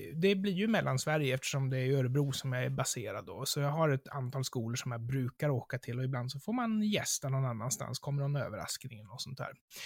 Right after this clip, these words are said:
Och det gäller ju att lägga sig på en sån nivå så att man ser att alla är provocerade till tanke,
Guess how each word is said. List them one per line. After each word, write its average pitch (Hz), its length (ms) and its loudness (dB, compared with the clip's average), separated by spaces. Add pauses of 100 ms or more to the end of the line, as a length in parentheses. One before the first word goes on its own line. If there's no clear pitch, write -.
(320)
Och 180 260 6 (320)
det 185 100 6
gäller 247 220 6
ju 262 60 4
att 247 120 -2
lägga 196 260 4
sig 196 160 -2
på 180 80 0
en 160 60 0
sån 190 380 2
nivå 139 340 4
så - 100 0
att 160 80 -2
man 190 100 2
ser 262 360 4
att 139 180 4
alla 143 240 4
är 139 60 2
provocerade 135 560 0
till - 140 -14
tanke, 131 580 -2